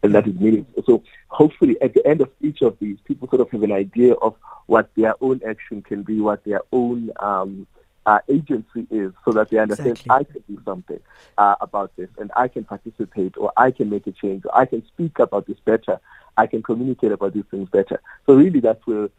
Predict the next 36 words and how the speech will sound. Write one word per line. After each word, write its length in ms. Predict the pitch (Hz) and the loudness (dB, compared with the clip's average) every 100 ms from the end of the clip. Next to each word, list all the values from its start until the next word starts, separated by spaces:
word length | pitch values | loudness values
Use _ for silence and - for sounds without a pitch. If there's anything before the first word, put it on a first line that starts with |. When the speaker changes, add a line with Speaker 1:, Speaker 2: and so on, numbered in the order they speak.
| _ _ | _ _
Speaker 1:
um, 300 | 104 98 92 _ | -6 -6 -10 _
we 100 | 107 | -12
think 300 | 107 107 98 | -8 -10 -10
it's, 120 | 185 _ | -18 _
it's 260 | - - - | -16 -16 -6
really, 260 | 92 95 90 | -2 0 0
really 220 | 92 92 | 0 -2
important. 400 | 87 - - - - - - | -6 -12 -14 -18 -20 -20 -8
Speaker 2:
As 180 | 208 202 | -6 0
they 180 | 196 | 0
say, 420 | 190 220 208 180 175 | 0 -2 0 0 -2
uh, 120 | 175 | -4
your 200 | 214 196 | -4 -2
gross 240 | 190 208 | -2 -2
domestic 440 | - 196 190 208 - | -2 -2 -2 -6 -6
product 280 | 196 190 | -6 -6
can 140 | - 180 | -6 -6
be 100 | 175 | -6
growing, 320 | 185 175 175 | -4 -4 -4
but 180 | 165 - | -4 -8
your 100 | 175 | -6
inequality 600 | 175 175 - 180 - 165 | -6 -8 -8 -8 -10 -16
can 200 | - 165 | -14 -10
grow 180 | 170 156 | -8 -8
at 100 | 151 | -8
the 80 | |
same 300 | 151 160 151 | -8 -6 -6
time. 340 | 143 - 147 123 | -8 -8 -8 -8
So 260 | - 147 143 | -10 -10 -10
that's, 480 | 214 160 143 - | -10 -10 -6 -6
uh, 120 | 160 160 | -2 -2
Speaker 1:
Exactly. 340 | - - - _ | -4 -14 -20 _
Speaker 2:
something 420 | - 151 151 151 | -10 -8 -8 -8
to 120 | 160 | -8
think 220 | 156 147 | -8 -8
about. 220 | 151 139 | -8 -10